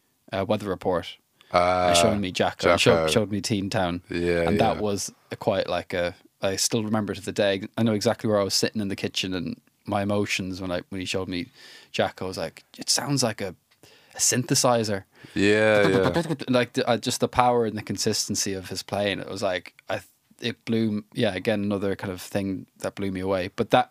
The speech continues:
Speaker 1: that was probably the most significant thing that he, like, showed me. He was like, "You gotta check this guy out." Whatever.
Speaker 2: Okay.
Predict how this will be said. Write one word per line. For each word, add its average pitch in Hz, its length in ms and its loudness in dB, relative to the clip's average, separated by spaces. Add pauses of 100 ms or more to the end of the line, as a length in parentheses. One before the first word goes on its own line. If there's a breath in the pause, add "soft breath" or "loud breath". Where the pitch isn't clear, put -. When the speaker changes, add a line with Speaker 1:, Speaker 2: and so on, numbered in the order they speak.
Speaker 1:
that 123 140 2
was 120 120 -8
probably 110 160 -4
the 110 60 0
most 104 140 -2
significant 110 640 -4
thing 95 240 -4 (260 soft breath)
that 104 120 -4
he, 104 200 -2
like, 92 280 -4 (300)
showed 101 400 0
me. 95 80 -6
He 87 40 -6
was 90 120 -6
like, 90 180 -6
"You 95 100 -12
gotta 92 200 -4
check - 220 -6
this - 120 -6
guy 87 200 0
out." 80 260 -4
Whatever. 101 260 2
Speaker 2:
Okay. 85 260 -2